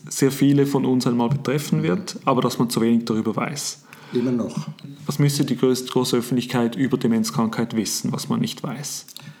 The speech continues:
Speaker 2: Ja, also zunächst einmal, ähm, Alzheimer ist die bekannteste und auch die verbreiteste Demenzkrankheit,
Speaker 1: Mhm.
Speaker 2: aber es ist nicht die einzige.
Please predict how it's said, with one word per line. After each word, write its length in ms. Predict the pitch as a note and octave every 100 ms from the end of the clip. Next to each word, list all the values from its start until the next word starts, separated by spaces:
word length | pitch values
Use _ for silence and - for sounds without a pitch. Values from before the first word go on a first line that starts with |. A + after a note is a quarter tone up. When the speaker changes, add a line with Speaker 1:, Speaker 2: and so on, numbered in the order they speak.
| - _ _ -
Speaker 2:
Ja, 280 | A#2 - - -
also 240 | - B2 C3+ -
zunächst 480 | - - A#2 G#2 - A#2+
einmal, 300 | G#2+ F#2+ G2 - - -
ähm, 440 | - - - - - -
Alzheimer 640 | - G2 C#3 - G2 G2 E2+
ist 160 | F#2 C#3
die 60 |
bekannteste 680 | - F2+ G2 F#2+ - - -
und 120 | G2
auch 140 | F2+ -
die 100 | -
verbreiteste 720 | G2+ - F2+ F2+ - - G2 - - - - -
Demenzkrankheit, 840 | G#2 G2+ G#2 - G#2 G2+ - E2
Speaker 1:
Mhm. 80 | C#3
Speaker 2:
aber 120 | B2+ F#2
es 120 | -
ist 180 | - -
nicht 320 | A2 - -
die 100 | -
einzige. 640 | - F2 F#2 - - -